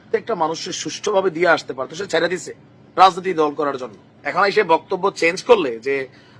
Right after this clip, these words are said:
মানে, শেখ হাসিনার ইস্যুটার সাথে নির্বাচন, তোমরা তো বলতেছো যে নির্বাচনটা মুখে আনা যাবে না, অন্য সার্কামস্টেন্সে নির্বাচন পিছাইতে পারে, ডাজন্ট ফ্যাক্ট।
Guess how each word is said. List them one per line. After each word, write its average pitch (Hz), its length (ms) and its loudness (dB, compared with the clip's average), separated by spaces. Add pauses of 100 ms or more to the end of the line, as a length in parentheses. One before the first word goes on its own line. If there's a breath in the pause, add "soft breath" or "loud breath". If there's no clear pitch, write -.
মানে, 143 240 -2
শেখ 139 220 -2
হাসিনার 165 280 -4
ইস্যুটার 151 240 -6
সাথে 156 160 -6
নির্বাচন, 160 340 0
তোমরা 170 200 -6
তো 196 80 0
বলতেছো 185 420 0
যে 180 80 -4
নির্বাচনটা 180 440 -2
মুখে 160 300 -4
আনা 202 140 0
যাবে 175 220 2
না, 117 160 -8 (280)
অন্য 185 340 0
সার্কামস্টেন্সে 220 680 -4
নির্বাচন 156 400 -2
পিছাইতে 156 360 0
পারে, 160 160 0
ডাজন্ট 139 380 0
ফ্যাক্ট। 123 260 -4